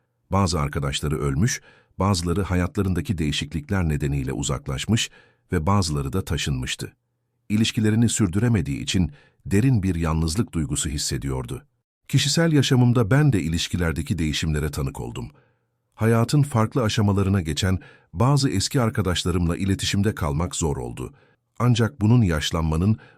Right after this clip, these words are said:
normal bir parçası olduğunu da keşfettim.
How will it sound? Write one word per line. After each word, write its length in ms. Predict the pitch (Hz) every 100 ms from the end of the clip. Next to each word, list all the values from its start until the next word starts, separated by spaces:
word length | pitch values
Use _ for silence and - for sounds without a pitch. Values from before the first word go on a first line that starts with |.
| -
normal 400 | 104 107 120 117
bir 120 | 101
parçası 480 | 73 90 82 90 85
olduğunu 380 | 78 71 71 71
da 100 | 65
keşfettim. 600 | - 71 60 57 -